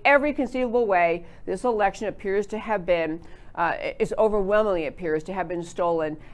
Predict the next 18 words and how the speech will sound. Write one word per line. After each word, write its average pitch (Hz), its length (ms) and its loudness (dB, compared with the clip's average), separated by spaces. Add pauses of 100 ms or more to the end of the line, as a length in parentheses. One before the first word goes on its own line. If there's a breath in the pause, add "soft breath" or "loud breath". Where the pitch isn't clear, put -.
(120)
and 180 180 -2
the 180 60 -2
American 175 400 -2
people 185 240 -2
have 180 340 0
the 165 100 -4
right 180 340 0
to 220 140 -8
know 170 200 0
what 160 160 0
really 170 280 0
happened, 165 480 0 (340 loud breath)
uh, - 140 -2
in 185 160 0
November 175 440 2
of 175 80 -4
twenty 175 320 -2
twenty, 160 440 -4